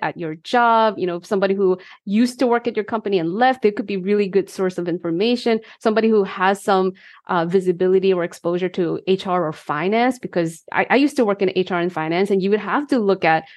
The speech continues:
the salary, um, of everyone, right? And so people who, and it's legal, it's not illegal for you to have conversations like that. You could just ask them, "Hey, I'm thinking about this. Do you think that's reasonable?" Right? "What are your thoughts on that?"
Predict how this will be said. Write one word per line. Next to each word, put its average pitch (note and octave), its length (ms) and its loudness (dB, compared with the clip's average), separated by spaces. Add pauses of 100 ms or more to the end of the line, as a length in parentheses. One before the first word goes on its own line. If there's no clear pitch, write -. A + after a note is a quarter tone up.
(200)
the F3+ 140 2
salary, E3 720 0
um, - 340 -6
of E3 280 -6
everyone, E3+ 460 0
right? C4+ 420 0 (200)
And G3 80 -6
so G3+ 120 0
people A3 280 -2
who, G#3 260 -2 (720)
and C4 260 2
it's D4 300 0
legal, B3+ 500 2
it's - 240 -2
not C4+ 400 2
illegal A#3 440 2
for A3+ 140 -6
you G3 100 -2
to F#3 80 -2
have A#3 320 -2
conversations D4 760 -2
like D4 220 -4
that. D4 200 0
You G#3+ 120 -6
could G#3 120 -6
just G#3 200 -4
ask G3+ 180 -2
them, G#3+ 120 -4
"Hey, G#4 200 2
I'm A#3 140 0
thinking A#3+ 260 -2
about A#3+ 300 0
this. E4+ 300 2 (200)
Do F#3 80 -6
you F3 80 -4
think G#3+ 140 -2
that's A3+ 180 -2
reasonable?" B3 560 0 (880)
Right? G3+ 160 -8
"What G#3 140 2
are A3+ 60 2
your A#3 160 4
thoughts F3 320 -2
on D3+ 100 -10
that?" - 200 -16